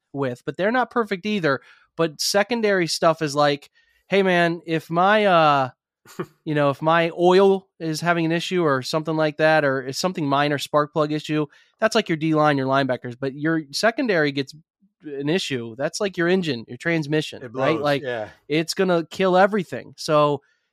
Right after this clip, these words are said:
Speaker 1: it's a wildly important role that they have got to figure out. They cannot, they're too talented to allow that game to,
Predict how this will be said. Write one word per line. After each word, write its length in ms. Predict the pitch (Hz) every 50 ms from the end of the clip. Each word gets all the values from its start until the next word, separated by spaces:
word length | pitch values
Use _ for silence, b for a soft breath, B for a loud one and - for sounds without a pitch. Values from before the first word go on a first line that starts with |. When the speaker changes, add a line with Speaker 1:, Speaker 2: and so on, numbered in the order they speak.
| _ -
Speaker 1:
it's 220 | 170 202 202 -
a 40 | 208
wildly 600 | 170 143 151 165 185 196 202 190 175 160 156 151
important 420 | 143 135 - - 165 160 147 139
role 220 | 139 143 143 143 135
that 160 | 127 127 -
they 100 | 143 135
have 260 | 120 135 135 127 -
got 300 | - 151 160 165 151 -
to 80 | - 131
figure 380 | - - 139 131 120 127 123
out. 180 | 123 123 120 -
They 100 | 165 180
cannot, 540 | 175 - 175 165 147 143 147 147 151 156 151 170 _ _ _ _ _ _ _ _ _ _
they're 200 | - 170 175 175
too 320 | 160 - - - - 226 233
talented 640 | 226 - - 185 175 175 180 185 190 175 - 196 180
to 160 | - 160 147
allow 300 | 139 139 143 147 147 147
that 240 | 139 143 139 135 -
game 240 | 143 131 135 131 127
to, 160 | - 139 123